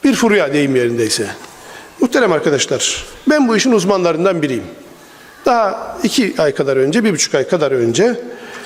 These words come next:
e, Ankara Barosu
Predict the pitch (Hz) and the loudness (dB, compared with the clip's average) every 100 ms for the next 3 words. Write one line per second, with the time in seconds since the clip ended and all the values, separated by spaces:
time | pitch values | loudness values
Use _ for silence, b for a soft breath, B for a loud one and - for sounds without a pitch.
0 | B B B - - - 269 214 180 170 | B B B -20 -20 -10 -2 0 2 2
1 | 202 - - - - - - - - - | 0 -4 -8 -10 -12 -16 -20 -20 -12 -2
2 | 269 202 175 151 - 170 160 147 156 135 | -2 2 0 0 -2 0 2 2 0 -2